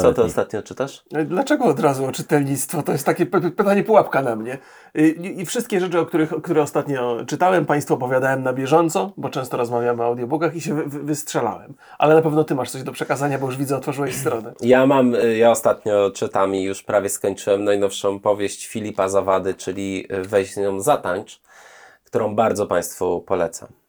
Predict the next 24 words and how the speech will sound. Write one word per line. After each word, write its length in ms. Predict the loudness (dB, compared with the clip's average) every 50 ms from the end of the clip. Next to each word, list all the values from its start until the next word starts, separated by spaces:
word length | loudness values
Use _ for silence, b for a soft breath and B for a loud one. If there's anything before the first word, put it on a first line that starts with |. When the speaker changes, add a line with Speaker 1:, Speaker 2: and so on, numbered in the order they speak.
| _ -6
Speaker 2:
No, 100 | -4 -4 -4 -6 -4 -2
Speaker 1:
O, 60 | -2
Speaker 2:
Filip 320 | 0 0 -2 -4 -2 -2 -2
Speaker 1:
o 40 |
Speaker 2:
to 60 | 0 2
Speaker 1:
byciu 260 | 2 2 0 0 -4
mężczyzną. 540 | -4 -4 -6 -6 -8 -8 -8 -8 -8 -12 -12 -10 _
Speaker 2:
O 100 | -4 -2
byciu 320 | 0 0 -2 -2 -2 -2
mężczyzną. 560 | 0 0 0 -2 -4 -6 -8 -8 -6 -8 -12 -16 -18 _ _ _ _
O 120 | -4 -4 -2
tym, 220 | 0 0 0 0
jak 140 | 0 -2 -4
trudno 480 | -2 2 4 4 4 6 4 4 4
jest 180 | 4 2 0 -2
być 240 | -4 -6 -6 -4 -4
mężczyzną. 280 | -4 -4 -2 -2 -4
I 40 | 0
to 120 | 2 4 4
nie 180 | 6 4 4
prawdziwym 600 | 4 4 4 2 2 2 -2 -4 -2 0 0 0
mężczyzną, 500 | 0 -2 -6 -8 -10 -12 -10 -10 -10 -10
tylko 180 | -8 -8 -8 -6
takim 340 | -6 -6 -6 -6 -8 -8